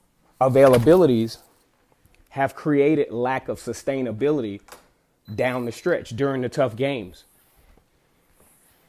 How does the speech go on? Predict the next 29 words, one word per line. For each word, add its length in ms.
Arguably 560
the 80
most 380
important 540
game 300
of 100
the 80
season 380
for 140
the 60
Auburn 300
Tigers 380
in 100
two 160
thousand 400
seventeen, 580
the 160
S 200
E 60
C 200
Championship, 800
walking 440
into 220
that 200
thing 340
with 320
lack 280
of 100
sustainability. 840